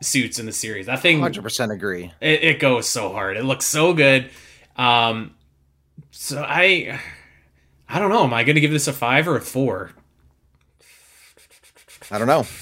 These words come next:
Speaker 2: What are you
Speaker 1: I
Speaker 2: gonna
Speaker 1: don't,
Speaker 2: do?
Speaker 1: I don't know either.
Speaker 2: <laughs>
Speaker 1: Dak, what, what say you?
Speaker 2: Oh,
Speaker 1: Uh,
Speaker 2: okay. I can go real quick. Um, I gave it a four.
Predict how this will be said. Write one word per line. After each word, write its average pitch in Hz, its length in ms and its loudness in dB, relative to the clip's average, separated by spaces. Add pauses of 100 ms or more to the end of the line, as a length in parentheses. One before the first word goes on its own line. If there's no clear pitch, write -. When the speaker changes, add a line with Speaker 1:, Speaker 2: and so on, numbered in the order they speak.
(200)
Speaker 2:
What 117 120 -4
are 127 40 -2
you 131 100 0
Speaker 1:
I 135 60 2
Speaker 2:
gonna 151 120 2
Speaker 1:
don't, - 100 -4
Speaker 2:
do? - 100 -20
Speaker 1:
I 127 100 -2
don't 156 100 0
know 160 200 4
either. 113 400 0 (140)
Speaker 2:
<laughs> - 140 -20
Speaker 1:
Dak, 160 340 4
what, 151 200 2
what 220 160 2
say 214 160 4
you? 151 460 4
Speaker 2:
Oh, 110 40 -12
Speaker 1:
Uh, 117 360 0 (100)
Speaker 2:
okay. 113 340 -2 (180)
I 120 100 0
can 135 200 -2
go 117 120 2
real 107 220 2
quick. - 440 -6
Um, 107 580 0 (600)
I 131 120 2
gave 175 160 2
it 185 40 -4
a 175 40 -4
four. 117 460 0